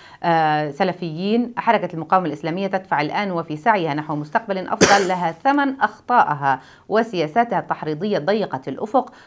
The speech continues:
وقصيرة النظر خلال العقد الماضي، والتي كانت السلفية الجهادية أحد تجلياتها وثمارها المسمومة. يقول بأنه تتصرف حماس الآن كون-، ك-، آه، باعتبارها السلطة الشرعية المنتخبة،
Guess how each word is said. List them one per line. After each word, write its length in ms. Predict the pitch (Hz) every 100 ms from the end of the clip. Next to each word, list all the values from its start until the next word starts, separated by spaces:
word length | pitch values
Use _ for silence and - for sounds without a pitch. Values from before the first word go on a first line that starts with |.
| _
وقصيرة 500 | 180 170 - 247 170
النظر 320 | 151 160 185 180
خلال 300 | - 170 196
العقد 340 | 139 117 -
الماضي، 520 | 151 139 208 226 320 339 -
والتي 300 | - 180 151
كانت 300 | 151 277 285
السلفية 480 | - 196 180 185 185
الجهادية 580 | 151 160 156 156 170 -
أحد 180 | - 202
تجلياتها 720 | 185 156 147 143 185 190 175
وثمارها 640 | 147 139 151 165 151 151 143 - - - _
المسمومة. 840 | 220 180 147 143 190 254 269 254 247 - _
يقول 360 | 220 349 285 277
بأنه 300 | 214 202 233
تتصرف 540 | 233 208 - 247 208
حماس 380 | - 190 196 196
الآن 400 | 156 165 190 196
كون-، 300 | 190 156 156
ك-، 100 | - 180
آه، 840 | 165 151 143 147 135 139 135 135
باعتبارها 640 | 139 156 156 180 196 180
السلطة 320 | 156 - 190 175
الشرعية 580 | - 165 160 247 254
المنتخبة، 720 | 139 127 127 123 156 170 165